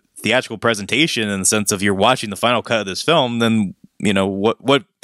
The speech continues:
how do you convince us that it's worth going to the movies during a pandemic to see it?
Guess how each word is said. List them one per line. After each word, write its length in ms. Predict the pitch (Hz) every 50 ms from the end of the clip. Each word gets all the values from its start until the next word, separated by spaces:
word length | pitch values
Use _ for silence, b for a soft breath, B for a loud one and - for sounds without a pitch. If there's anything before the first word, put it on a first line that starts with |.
| B B B B B B B B
how 160 | - 135 147
do 60 | 165
you 100 | 160 151
convince 380 | 143 - 147 135 151 165 135 -
us 280 | 135 123 - - - -
that 120 | 117 107
it's 160 | 104 - -
worth 260 | 95 104 104 101 -
going 220 | - 110 110 120 110
to 120 | - -
the 80 | 110 107
movies 500 | 107 139 175 190 120 90 92 - - -
during 220 | - 113 117 120
a 40 | 113
pandemic 560 | - - 131 131 113 92 135 156 151 147 -
to 80 | - 139
see 200 | - 220 240 180
it? 180 | 101 110 -